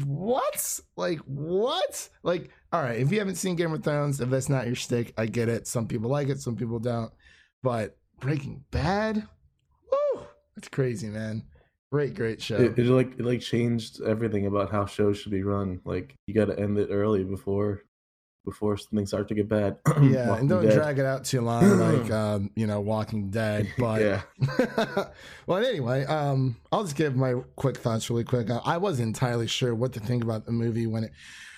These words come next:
Speaker 1: first came out, and I was like, you know, I, I thought it was a perfect ending. Um, but, you know, after watching it, I was like, "Yo, it, it's a very grounded
Speaker 2: <laughs>
Speaker 1: show. It's, it's not, like, over the top. It's very well thought out, and it,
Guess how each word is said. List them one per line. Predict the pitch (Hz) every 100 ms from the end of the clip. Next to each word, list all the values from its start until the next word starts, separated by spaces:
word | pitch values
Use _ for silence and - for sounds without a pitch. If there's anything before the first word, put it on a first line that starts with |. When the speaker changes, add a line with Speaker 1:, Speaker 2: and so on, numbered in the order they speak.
| - - _ -
Speaker 1:
first | 208 -
came | 202 185
out, | 180 175 -
and | 165
I |
was | 160 139
like, | 160 160
you | 202
know, | 139 127
I, | 131 139 156
I |
thought | 139 143
it | 139
was | 131 101 -
a |
perfect | 110 147 113 117
ending. | 127 120 127 135 135 139
Um, | 120 117 110 107
but, | 120 107 -
you | 135
know, | 113
after | 117 113 117
watching | 110 113 117 - 110
it, | 107 113
I |
was | 127 123
like, | 135
"Yo, | 202 208
it, | - 165
it's | 156 160
a |
very | 135 160 156
grounded | 139 131 131 131 226
Speaker 2:
<laughs> |
Speaker 1:
show. | 233 117 117 123
It's, | 117 - - - - -
it's | 135 -
not, | 147 151 147 139 131
like, | 131 -
over | 127 135
the | 131
top. | 131 - 127 127 127
It's | 110 -
very | 117 127 127 127
well | 123 120 120
thought | - 113 110
out, | 117 117 120 -
and | 113 110 107
it, | 127 139